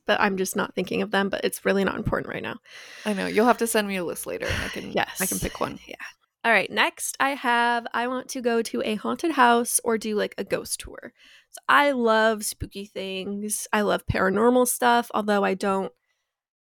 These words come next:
Speaker 1: like, I believe in it so much that, like,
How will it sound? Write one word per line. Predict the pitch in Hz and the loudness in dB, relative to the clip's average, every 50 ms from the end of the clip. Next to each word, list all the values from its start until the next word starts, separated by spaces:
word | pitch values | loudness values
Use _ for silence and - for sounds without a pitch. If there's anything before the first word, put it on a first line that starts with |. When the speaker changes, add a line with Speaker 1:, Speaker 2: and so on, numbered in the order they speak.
| _ _ _ _ _ _ _ _ _ _ _ _ _ _ _ _ _ _ _ _ _ | _ _ _ _ _ _ _ _ _ _ _ _ _ _ _ _ _ _ _ _ _
Speaker 1:
like, | - 254 262 247 - - - | -2 0 0 0 0 0 0
I | 233 247 262 277 | 0 2 2 0
believe | 247 - 320 311 247 220 214 | -2 -2 -2 -2 -2 -4 -4
in | 233 233 | -4 -4
it | 226 - | -6 -6
so | - - - 226 208 | -8 -8 -8 -6 -6
much | 202 196 190 190 - - - | -4 -4 -4 -6 -6 -6 -4
that, | 208 190 | -4 -2
like, | - 196 196 185 | 0 0 -2 -2